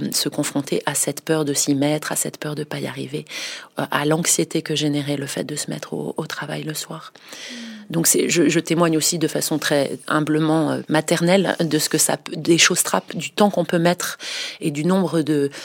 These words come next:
de cris et de hurlements qu'on peut avoir, jusqu'à parfois des coups, je le confesse. C'est-à-dire des moments où on est tellement désespéré qu'on peut pas faire autrement que de, que de finir par envoyer des coups à son enfant alors que c'est exactement le contraire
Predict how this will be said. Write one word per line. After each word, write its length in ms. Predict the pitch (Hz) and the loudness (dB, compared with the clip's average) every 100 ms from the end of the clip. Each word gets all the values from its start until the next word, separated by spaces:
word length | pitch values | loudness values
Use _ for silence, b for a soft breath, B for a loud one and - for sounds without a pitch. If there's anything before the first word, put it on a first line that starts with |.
| B | B
de 160 | - 160 | 0 0
cris 440 | 156 - 208 202 175 | 2 2 2 4 2
et 80 | |
de 320 | 139 147 147 147 | 2 2 2 0
hurlements 540 | - 170 165 160 160 170 | 0 0 2 0 0 -2
qu'on 180 | - 147 | -4 -6
peut 280 | - 151 151 | 0 0 0
avoir, 440 | 143 139 170 185 - | -2 0 0 0 -2
jusqu'à 380 | 156 151 - 147 | -4 0 0 0
parfois 340 | 156 - 156 | 0 0 2
des 120 | 147 | 2
coups, 300 | 147 - 196 | 0 0 -2
je 60 | 170 | 2
le 80 | 156 | 2
confesse. 540 | 180 165 165 202 - B B B B - | 0 -2 -2 -2 -4 B B B B -4
C'est-à-dire 480 | - 151 143 147 | -2 2 2 2
des 80 | 151 | 2
moments 320 | 135 135 160 170 | 2 2 0 0
où 40 | |
on 100 | 135 | 2
est 140 | 139 | 0
tellement 300 | - 160 156 | 2 4 4
désespéré 580 | 151 139 139 - 147 170 | 2 0 0 0 -2 -4
qu'on 160 | - 156 | -2 -4
peut 140 | 156 | -4
pas 140 | - 151 | -4 -6
faire 220 | - 156 | -4 -4
autrement 400 | 170 - 170 156 | -4 0 0 0
que 140 | - | -2
de, 240 | 156 143 135 B B B B | -2 0 -2 B B B B
que 100 | - | -6
de 180 | 151 151 | 0 0
finir 400 | 147 - 180 202 | 2 2 4 4
par 160 | - 156 | 2 -2
envoyer 320 | 147 165 160 | 0 0 0
des 120 | 156 | -2
coups 220 | - 190 | -4 -2
à 40 | 180 | 0
son 180 | - 165 | 0 -2
enfant 200 | 151 190 | -2 -4
alors 180 | 175 | -2
que 60 | - | -2
c'est 120 | - | -2
exactement 400 | 156 147 - 156 | -2 -6 -6 -6
le 80 | 151 | -6
contraire 500 | - 147 165 170 - | -8 -8 -6 -6 -8